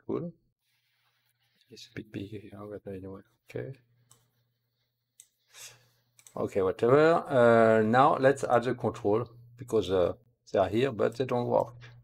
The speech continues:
So we need to add a little control here in our swapper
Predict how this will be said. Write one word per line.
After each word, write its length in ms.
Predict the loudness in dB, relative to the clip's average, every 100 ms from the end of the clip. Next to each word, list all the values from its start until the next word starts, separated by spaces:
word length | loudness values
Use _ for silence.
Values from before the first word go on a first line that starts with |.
| _ _ _ _ _ _ _ _ _ _
So 140 | -6 -4
we 160 | -4
need 160 | -4 -2
to 100 | -4
add 180 | -4 -8 _ _ _ _ _ _ _ _ _ _ _ _ _ _ _ _ _ _ -10
a 60 |
little 300 | -8 -8 -10
control 360 | -8 -8 -4 -6
here 380 | -4 -6 -6 -10 _ _ _ _ _ -10
in 320 | -4 -2 -2
our 760 | -2 -6 -6 -2 0 0 -2 -6 -20 _ _ _ _
swapper 680 | -14 -2 2 2 2 0 0